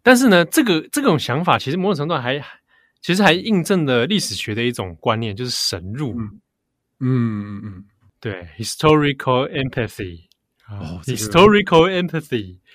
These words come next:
Speaker 2: 哦，这个文化，文化资本，哇，文化资本的那个光芒太强烈了。
Speaker 1: <laughs> 我们可以讲说它是一种历史的共情。
Speaker 2: 嗯。
Speaker 1: 对，就是神入是
Speaker 2: 历史的共感。
Speaker 1: 对，共感。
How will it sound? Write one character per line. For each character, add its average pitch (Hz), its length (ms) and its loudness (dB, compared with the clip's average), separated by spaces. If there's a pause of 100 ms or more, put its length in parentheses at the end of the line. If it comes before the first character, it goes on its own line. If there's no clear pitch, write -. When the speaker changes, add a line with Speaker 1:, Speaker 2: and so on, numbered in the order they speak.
(320)
Speaker 2:
哦， 135 260 0
这 156 100 2
个 156 80 4
文 156 200 6
化， 175 180 10
文 175 300 8
化 196 160 12
资 202 280 -2
本， 151 180 0
哇， 180 500 -2
文 165 160 2
化 196 180 6
资 185 220 2
本 139 280 2 (580)
的 160 160 4
那 175 100 4
个 165 140 0 (100)
光 180 240 6
芒 143 220 2
太 196 220 2
强 147 320 4
烈 156 240 6
了。 170 360 -6 (540)
Speaker 1:
<laughs> - 540 -20
我 - 80 -6
们 180 80 4
可 247 60 6
以 151 200 4
讲 123 180 2
说 175 160 8
它 180 80 4
是 190 100 4
一 180 60 2
种 160 180 0
历 180 120 -2
史 127 120 -8
的 107 100 -6 (100)
共 135 300 0
情。 90 480 -4 (640)
Speaker 2:
嗯。 120 480 -4 (300)
Speaker 1:
对， 120 120 -6
就 180 140 4
是 - 20 0
神 - 300 0
入 160 220 0
是 - 140 -8
Speaker 2:
历 156 60 6
史 110 200 -2
的 120 80 -6
共 - 0 -
感。 131 100 -10 (760)
Speaker 1:
对， 120 160 2
共 123 240 -2
感。 87 260 -8